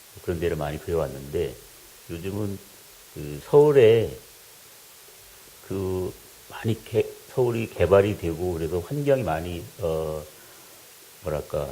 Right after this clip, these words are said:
좀 파괴됐다고 그럴까요? 그런데 또 불구하고 그 서울에 대한 어떤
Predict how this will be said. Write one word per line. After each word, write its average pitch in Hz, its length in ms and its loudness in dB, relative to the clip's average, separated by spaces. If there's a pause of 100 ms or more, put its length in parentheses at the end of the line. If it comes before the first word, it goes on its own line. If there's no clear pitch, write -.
좀 78 220 -12
파괴됐다고 101 680 2
그럴까요? 76 540 -6
그런데 98 360 -2 (640)
또 107 80 0
불구하고 87 720 -2 (540)
그 78 160 -8
서울에 127 380 4
대한 98 320 6
어떤 80 460 -6